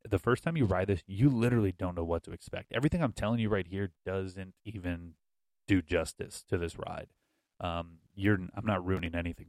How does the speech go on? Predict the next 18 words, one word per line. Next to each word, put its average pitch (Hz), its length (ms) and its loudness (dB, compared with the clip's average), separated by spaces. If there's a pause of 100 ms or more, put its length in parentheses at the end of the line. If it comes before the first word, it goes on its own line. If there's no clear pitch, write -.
for 85 160 -4
you 82 100 -8
because 85 400 -2
you 87 140 0
still, 80 640 -2 (840)
you 107 160 0
still 95 320 0
will, 82 160 -4 (260)
like, 87 160 -2 (240)
experience 87 540 -4
this 82 100 -6
ride 82 200 -2
and 82 80 -12
go, 80 220 -4
"What 87 220 -2 (400)
was 85 380 -4 (320)
that?" 78 180 -8 (420)
So, 87 240 -2